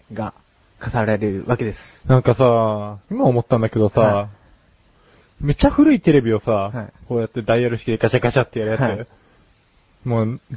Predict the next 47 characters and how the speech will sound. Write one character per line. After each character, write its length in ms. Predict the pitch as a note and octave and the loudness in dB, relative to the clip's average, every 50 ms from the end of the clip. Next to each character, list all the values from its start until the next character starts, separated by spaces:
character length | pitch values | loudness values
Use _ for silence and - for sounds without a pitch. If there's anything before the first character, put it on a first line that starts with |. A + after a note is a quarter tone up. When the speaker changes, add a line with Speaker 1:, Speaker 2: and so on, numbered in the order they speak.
| - _ | -14 _
Speaker 2:
買 160 | - - B2+ | -8 -6 -6
っ 40 | - | -2
て 100 | - B3 | 0 2
何 240 | G3+ D#3 D#3+ C#4+ F#4+ | 4 4 4 6 6
年 160 | G4+ E4 D3 | 4 4 4
経 120 | - B2+ | 2 -2
っ 60 | A#2 - | -6 -4
て 160 | _ - B2+ | _ -4 -4
ん 60 | A#2 | -4
だ 80 | A2 G#2+ | -4 -4
よ 60 | G#2 | -6
っ 40 | - | -6
て 180 | _ _ B2+ | _ _ -4
や 60 | A#2+ | -4
つ 120 | A2+ - A#2+ | -4 -2 -4
が 80 | A2+ | -4
捨 80 | - - | -4 -2
て 100 | - F3 | 0 2
ら 100 | E3+ F3 | 4 4
れ 80 | F3+ F#3+ | 4 2
て 120 | - G#3 | 2 0
た 140 | F#3+ - C#3 | 2 4 4
ら、 260 | B2 A#2+ A#2+ A2+ G#2 G#2 | 6 6 6 4 2 0
Speaker 1:
は 140 | B2+ B2 G#2+ | -4 -6 -6
い。 100 | - - - | -8 -6 -4
Speaker 2:
な 80 | G3+ | -4
ん 20 | F#3+ | 0
か 200 | - A#2 G2 - | 0 0 -2 0
カ 140 | - - D3 | -2 -2 -2
チ 100 | - D3+ | 0 -2
ン 60 | C#3+ | -4
と 100 | - B2+ | -4 -4
く 100 | - - | -4 -4
る 80 | A#2+ A2+ | -4 -4
け 120 | - A2+ | -4 -6
ど、 240 | G2+ A2 G#2+ G#2 G2+ | -6 -4 -4 -4 -4
Speaker 1:
は 140 | A2+ A#2+ G#2 | -4 -4 -4
い。 80 | - - _ _ _ - - - - - - | -6 -10 _ _ _ -16 -14 -14 -8 -4 0
Speaker 2:
例 80 | D#4+ F4+ | 2 2
え 40 | - | 4
ば 120 | B2+ A2+ | 2 2
さ、 360 | - - A#2+ G#2 F#2+ F#2+ G#2 - _ _ _ _ _ - | 2 0 0 0 0 -2 -4 -8 _ _ _ _ _ -8
三 300 | - - - G3 G#3+ F#3+ | -2 2 4 4 4 4
十 180 | C3 A#2+ A#2+ | 2 0 -2
二 140 | A2+ A2 A2 | -2 0 0
型 240 | G#2+ B2 B2 - C#3 | 0 2 2 2 2
の 300 | C3 B2 A#2+ G#2+ F#2+ G2+ | 2 2 0 -2 -4 -8